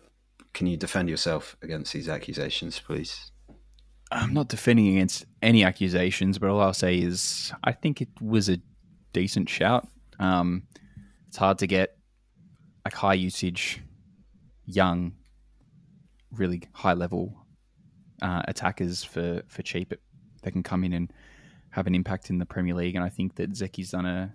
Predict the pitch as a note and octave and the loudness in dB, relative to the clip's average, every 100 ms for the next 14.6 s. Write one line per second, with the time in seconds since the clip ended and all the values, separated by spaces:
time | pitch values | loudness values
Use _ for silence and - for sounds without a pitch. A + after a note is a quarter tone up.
0 | - - - G2 F2 F2 A2+ G2+ F#2 F2 | -14 -10 -8 -6 -4 -4 -6 -6 -6 -6
1 | F2 F2+ - - - - F2+ E2+ E2+ F2 | -6 -8 -12 -20 -20 -12 -8 -6 -6 -8
2 | - - - - - _ _ - - - | -14 -20 -20 -20 -20 _ _ -20 -20 -18
3 | - G2+ G2+ G#2+ G2+ F2+ - E2+ F2 - | -12 -2 0 0 0 -4 -2 -2 -2 -8
4 | _ _ _ - - - - - - - | _ _ _ -20 -20 -20 -20 -20 -18 2
5 | A2 A2 G#2+ G2 - G#2 G2+ - F#2+ - | 6 8 6 6 6 6 6 0 0 2
6 | F#2 F#2 F#2+ F#2+ F#2 F#2 F2+ - - - | 2 4 4 4 4 2 -2 -8 -18 -20
7 | _ - - - F2+ F2+ F#2+ - - - | _ -20 -14 -8 -2 -2 -2 -6 -12 -18
8 | _ _ F#2 - F2+ F#2 F2+ - F2 - | _ _ -4 -4 -6 -2 -2 -4 -10 -4
9 | F2+ F2+ F#2 F2+ F2+ E2+ E2+ E2+ - _ | -2 -2 -4 -6 -6 -6 -6 -8 -12 _
10 | _ _ - F2 F2 E2+ - F#2 - F2+ | _ _ -10 -8 -6 -8 -10 -10 -6 -6
11 | F2 - E2+ F2 E2+ - - _ F2 - | -6 -12 -12 -10 -8 -10 -14 _ -14 -8
12 | F2 E2+ E2+ E2+ F2 - F2 E2+ F2 F2+ | -6 -4 -4 -6 -8 -6 -6 -2 -4 -4
13 | F#2 - G2 - F2 F2 - - - F2+ | -6 -6 -8 -4 -4 -6 -12 -20 -10 -6
14 | F2+ F2+ - F2+ F#2 | -4 -4 -4 -4 -4